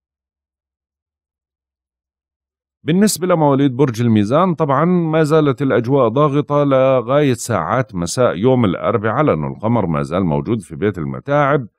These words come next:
فهذا اليوم بيتطلب منكم ال-، الانتباه بشكل جيد لصحتكم، لأنه التعب ما زال مسيطر، تشعروا ببعض الطاقة المفقودة أو إرهاق أو التعب الشديد.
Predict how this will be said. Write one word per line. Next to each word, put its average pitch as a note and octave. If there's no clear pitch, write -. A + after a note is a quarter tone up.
فهذا C#3+
اليوم D#3
بيتطلب C#3
منكم B2+
ال-، G#2
الانتباه A#2+
بشكل A#2
جيد C3
لصحتكم، G#2+
لأنه B1+
التعب G2
ما E2+
زال G#2+
مسيطر، A2+
تشعروا F#2
ببعض D#2
الطاقة A2
المفقودة A#2+
أو C#3+
إرهاق A2+
أو A#2
التعب G2
الشديد. D2